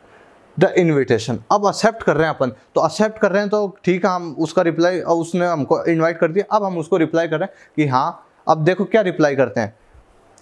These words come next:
आ गया, एक्सेप्ट कर लिया, एक्सेप्ट कर रहे हैं अपन कि हाँ हम जाएंगे, तो एक्सेप्टेंस का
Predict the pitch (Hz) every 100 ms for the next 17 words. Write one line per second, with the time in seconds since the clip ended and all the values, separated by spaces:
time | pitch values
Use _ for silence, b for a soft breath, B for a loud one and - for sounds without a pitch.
0 | - - - _ _ _ _ _ _ _
1 | _ _ _ _ _ _ 151 175 208 180
2 | 170 220 226 - 214 185 - 185 - 233
3 | - 190 214 175 151 113 - 170 151 190
4 | 185 156 143 139 123 107 139 156 - 196
5 | - - 214 220 214 220